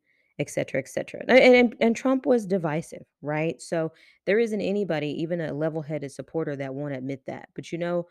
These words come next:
I consider a dividing line between what's evil and what's good. I think it should be there. What's right and what's wrong, what's real and what's fake. I think it should be there. I don't think that Trump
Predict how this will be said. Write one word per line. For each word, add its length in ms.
I 220
consider 800
a 60
dividing 600
line 460
between 760
what's 320
evil 300
and 140
what's 240
good. 420
I 120
think 200
it 100
should 220
be 160
there. 380
What's 260
right 300
and 100
what's 260
wrong, 420
what's 200
real 240
and 100
what's 220
fake. 480
I 120
think 220
it 60
should 220
be 120
there. 280
I 100
don't 180
think 220
that 220
Trump 340